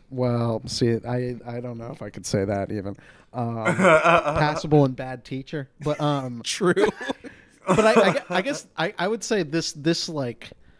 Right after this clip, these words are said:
Speaker 1: like, this lengthened his acting career by another ten years. Like, I feel like people were really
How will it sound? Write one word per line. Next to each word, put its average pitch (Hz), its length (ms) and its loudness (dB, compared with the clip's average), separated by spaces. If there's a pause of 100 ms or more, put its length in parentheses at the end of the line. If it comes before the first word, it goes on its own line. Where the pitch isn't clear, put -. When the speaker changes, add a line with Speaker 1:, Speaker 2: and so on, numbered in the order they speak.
(400)
Speaker 1:
like, 135 220 0
this 156 280 -2
lengthened 135 480 2
his 117 180 -2
acting 117 440 -4
career 98 340 -4
by 98 160 -4
another 101 280 -4
ten 101 360 -8
years. 104 260 -10
Like, 117 140 -2
I 120 40 -2
feel 147 240 2
like 120 160 -2
people 113 300 -2
were 107 160 -2
really 110 520 -2